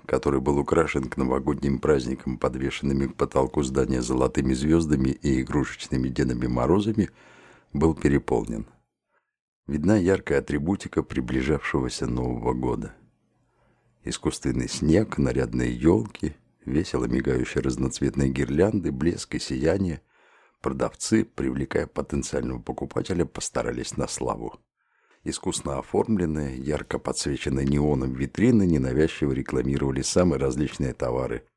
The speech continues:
звали заглянуть в сверкавший огнями магазин. Не обращая внимания на это великолепие,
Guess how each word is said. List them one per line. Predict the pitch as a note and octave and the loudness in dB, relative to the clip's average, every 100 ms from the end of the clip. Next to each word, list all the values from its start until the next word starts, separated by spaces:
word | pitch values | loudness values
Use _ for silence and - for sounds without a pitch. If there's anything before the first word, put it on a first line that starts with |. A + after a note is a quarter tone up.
| - | -10
звали | B1 C2 C2 | -2 0 0
заглянуть | B1 A#1+ A#1+ B1 D#2 G#2 | -2 -4 -2 4 4 4
в | - | -2
сверкавший | - B1 - B1 - - B2 | -2 -2 0 0 2 2 4
огнями | A2 A2 B2 B2+ | 2 2 4 4
магазин. | B2 - A#2+ A2+ - - - _ _ _ _ _ _ _ _ | 4 2 2 0 -2 -6 -12 _ _ _ _ _ _ _ _
Не | - D2 | -6 -2
обращая | D2+ D#2+ D2 F#2+ D#2+ | 0 0 0 2 2
внимания | C#2 D#2 D#2+ D2 C#2+ C2+ | 4 2 4 2 2 0
на | C2+ C#2 | 0 -2
это | - D2 - | -4 -6 -4
великолепие, | C#2+ C#2 C#2 D#2+ G2 - F#2+ F2+ | -2 -2 0 2 0 0 0 -2